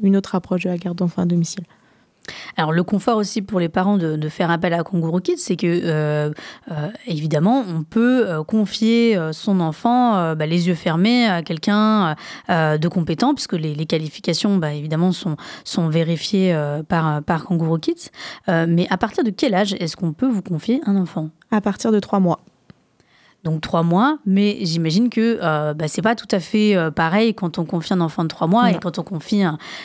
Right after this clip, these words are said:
Speaker 2: un, un jeune de, de dix ans, par exemple.
Speaker 1: Effectivement, pour les enfants qui ont moins de trois ans, il faudra forcément avoir un diplôme dans la petite enfance. Ça sera une obligation de recrutement parce qu'effectivement, comme vous dites, il y a des particularités à avoir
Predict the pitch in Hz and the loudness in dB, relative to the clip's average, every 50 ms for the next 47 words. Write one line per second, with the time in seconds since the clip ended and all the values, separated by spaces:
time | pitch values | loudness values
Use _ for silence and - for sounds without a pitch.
0 | - - - 160 156 151 151 156 - 160 156 151 151 160 175 202 208 190 160 156 | -14 -8 -6 -4 -2 -2 -4 -4 -2 -2 -2 -2 0 2 2 2 2 2 0 -2
1 | 151 151 156 151 147 160 160 165 196 196 214 196 170 165 156 156 160 160 160 151 | -2 -4 -4 -4 -2 -2 0 2 2 4 2 2 2 2 0 0 0 -2 -2 -4
2 | 147 - - 202 196 - 202 190 - - - 208 208 202 202 202 196 - 202 190 | -2 0 0 0 0 0 -4 -6 -4 0 2 2 4 4 4 2 0 0 2 2
3 | 190 185 196 196 196 - 254 226 - 208 202 190 196 202 202 208 - - 208 196 | 2 2 2 0 0 0 -2 -2 0 2 2 4 4 4 4 2 2 0 0 0
4 | 185 208 226 233 214 - - 202 180 185 180 - 208 190 - - 196 202 208 208 | 0 0 0 0 0 0 0 -2 -2 -2 -2 -2 -4 -4 -2 0 2 2 2 2
5 | 196 185 190 180 185 185 180 180 185 - - 214 220 214 196 180 180 175 175 - | 2 2 2 2 2 2 2 2 0 -2 0 0 2 4 4 4 2 0 0 0
6 | 208 196 - 196 - 208 196 - - 185 - - - - _ _ - - - - | -2 -2 -2 0 0 0 0 0 -2 -2 -2 -4 -6 -8 _ _ -20 -20 -20 -20
7 | - - _ _ _ _ - - 190 175 - 196 190 190 190 180 175 175 185 180 | -20 -20 _ _ _ _ -4 -2 -2 0 2 2 2 2 2 2 0 0 0 0
8 | 170 - - 190 190 185 196 170 - - 180 - - 196 196 202 208 208 - 175 | 0 0 0 0 0 0 0 -2 -2 -4 -4 -2 0 2 2 2 2 2 0 -2
9 | 165 - - 185 - - 175 - - - 180 190 208 - 202 180 170 165 170 151 | -2 -2 -2 -4 -2 -2 -4 -4 -2 0 0 0 0 0 0 0 0 0 -2 -4
10 | 175 196 - - - - 196 185 170 175 175 - 180 - - - - - 202 180 | -6 -8 -12 -12 -8 -4 -2 0 0 2 0 0 -2 -4 -6 -8 -4 -2 0 2
11 | 175 175 170 - 214 196 180 175 175 175 175 170 175 180 190 - - | 2 0 0 0 0 2 2 2 2 2 2 2 2 2 2 -2 -6